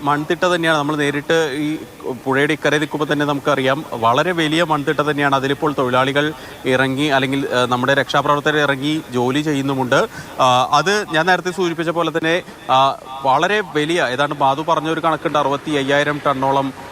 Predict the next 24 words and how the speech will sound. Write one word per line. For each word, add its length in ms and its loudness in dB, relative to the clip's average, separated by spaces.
ആ, 80 2
മണ്ണ് 480 0
ഇടിഞ്ഞ് 400 -2
പുഴയിലേക്ക് 580 -2
വീണിട്ടുണ്ട്, 540 -2
അല്ലെങ്കിൽ 220 0
താഴേക്ക് 360 2
വീണിട്ടുണ്ട് 520 -2
എന്നുള്ള 260 0
കാര്യം 280 2
പറയുകയുണ്ടായി. 540 0
ഏതായാലും, 500 2
ആ, 400 0
അതിന് 240 0
ഒട്ടും 580 -2
അതിശയോക്തിയില്ല. 680 0
അത്രയധികം 920 0
ക്വാണ്ടിറ്റി 480 -2
മണ്ണ് 500 0
തന്നെയാണ്, 520 2
ആ, 160 4
ഈ 140 -6
പുഴയിലേക്ക് 760 0
ഇടിഞ്ഞ് 480 -4